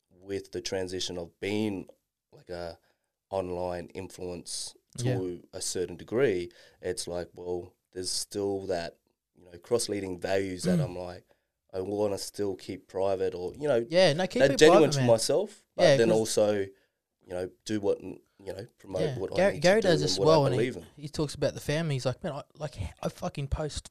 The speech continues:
Speaker 2: four, five times a day." He's like, "See any pictures of my family?"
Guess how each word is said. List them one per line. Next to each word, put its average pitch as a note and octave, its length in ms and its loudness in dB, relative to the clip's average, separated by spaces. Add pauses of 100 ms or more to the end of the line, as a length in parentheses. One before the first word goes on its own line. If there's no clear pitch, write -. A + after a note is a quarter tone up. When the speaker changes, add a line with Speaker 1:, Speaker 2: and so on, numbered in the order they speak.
Speaker 2:
four, D#3+ 160 2
five D3+ 340 2
times C#3+ 300 0
a C3 40 -4
day." D#3 220 0
He's C3+ 140 -2
like, C3 240 0 (800)
"See - 160 4
any E3 120 8
pictures E3+ 280 4
of E3+ 80 6
my E3+ 100 6
family?" G3 360 0